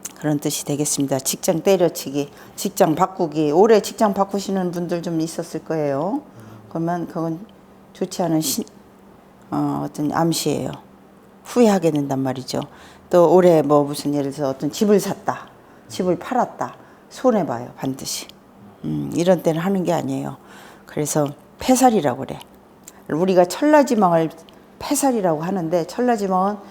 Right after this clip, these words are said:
하늘이 인간을 잡으려고 그물을 쳤다는 얘긴데, 그것도 상이 흉살, 상관도 패살, 똑같이 상이 흉살이에요. 상관도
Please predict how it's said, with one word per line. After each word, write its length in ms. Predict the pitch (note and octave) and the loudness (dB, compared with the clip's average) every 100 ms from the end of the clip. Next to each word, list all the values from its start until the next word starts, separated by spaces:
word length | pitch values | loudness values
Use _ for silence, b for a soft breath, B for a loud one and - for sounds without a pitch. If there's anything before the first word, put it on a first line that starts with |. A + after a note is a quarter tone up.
| B B | B B
하늘이 560 | - C#4 A#3+ A#3+ B3+ - | 0 2 4 2 -2 -2
인간을 400 | G3+ G3+ G3 G3 | 0 2 2 0
잡으려고 640 | - F#3+ F3 E3 D#3 F3 | 0 -2 0 0 0 -2
그물을 400 | F#3 F#3+ F#3 E3 | -4 -2 -2 -4
쳤다는 480 | E3 F#3+ - F3 D#3 | -8 -8 -6 -4 -4
얘긴데, 600 | C3+ E3 C#3+ E3+ C#3+ - B B B | -4 -4 -2 0 0 -2 B B B
그것도 400 | - F#3+ G3 G#3 | -6 -2 0 0
상이 540 | G#3+ - B3+ B3 A#3 A#3+ | -4 -2 0 2 2 0
흉살, 880 | - - D#4+ D#4+ - D#3+ - B2 - B B B B | -2 -2 -2 -2 -4 -4 -2 -6 -12 B B B B
상관도 760 | - C#4 C4+ B3 A3 A3 C4 | 0 2 4 4 4 2 2
패살, 480 | C4 G3+ - C#3 D3+ - | -2 -12 -10 -12 -14 -10
똑같이 340 | A#3 G#3+ G#3+ | -6 -6 -6
상이 400 | F#3+ F#3+ F3+ E3 | -10 -8 -6 -6
흉살이에요. 540 | E3+ E3+ D3+ - A2 - | -6 -10 -14 -12 -12 -14
상관도 560 | - G3 F3+ D#3 E3 | -10 -6 -4 -2 -2